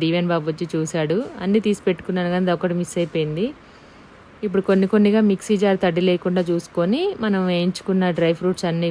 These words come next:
కూడాను దాంట్లో వేసేసుకొని ఎంతవరకు అయితే పడతాయో మిక్సీ జార్లో అంతవరకు వేసుకొని మనం పౌడర్ లాగా చేసేసుకోవడమే. మీకు కావాలనుకుంటే ఇంకెక్కువ పౌడర్ లాగా కూడా చేసుకోవచ్చు, అంటే మరీ మెత్తగా కాసేపు టైమ్ ఇచ్చి పౌడర్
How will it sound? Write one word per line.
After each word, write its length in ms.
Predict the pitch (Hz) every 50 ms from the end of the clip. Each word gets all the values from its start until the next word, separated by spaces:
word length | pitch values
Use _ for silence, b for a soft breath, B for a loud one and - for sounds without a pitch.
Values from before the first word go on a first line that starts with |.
| 160
కూడాను 320 | 165 160 165 165 165 185 226 240 214 196
దాంట్లో 280 | 170 170 160 180 180 165 165
వేసేసుకొని 600 | 165 160 - 165 160 - - - 165 175 208 254 302 285 220 190
ఎంతవరకు 420 | 190 180 196 190 196 190 190 - 185
అయితే 160 | 175 165 190 185 -
పడతాయో 400 | 180 170 165 165 180 170 170 185 185 175
మిక్సీ 240 | 160 - - 185 170
జార్లో 220 | 170 160 170 190 185 175
అంతవరకు 380 | 160 160 160 160 160 160 170 165
వేసుకొని 420 | 160 160 - - - 170 202 262 330 - B B B B B B B B B B B - - 208
మనం 160 | 202 196 190 - 202
పౌడర్ 300 | 190 190 175 190 190 196 180
లాగా 180 | 175 180 185 185 180
చేసేసుకోవడమే. 720 | 170 170 - 175 170 - - - 170 160 156 160 180 220 247 247 233
మీకు 140 | 214 - - 185
కావాలనుకుంటే 540 | 175 175 180 190 190 185 - 196 202 202 220 202
ఇంకెక్కువ 400 | 180 190 160 - - - 202 202 190 196
పౌడర్ 280 | 185 180 175 180 180 180
లాగా 140 | 175 170 165 175
కూడా 140 | 175 185 185 175
చేసుకోవచ్చు, 560 | 165 160 - - 170 160 160 151 - - 196 240 277 - B B B B B B B B B B - 185
అంటే 140 | 185 190 185 180
మరీ 160 | 180 185 208 196 196
మెత్తగా 400 | 185 160 - - - 175 165 147 135
కాసేపు 380 | - 170 165 - 185 175 165 185 180 -
టైమ్ 220 | 170 175 180 180 180
ఇచ్చి 160 | 165 - - 214 -
పౌడర్ 300 | 190 170 170 170 175 175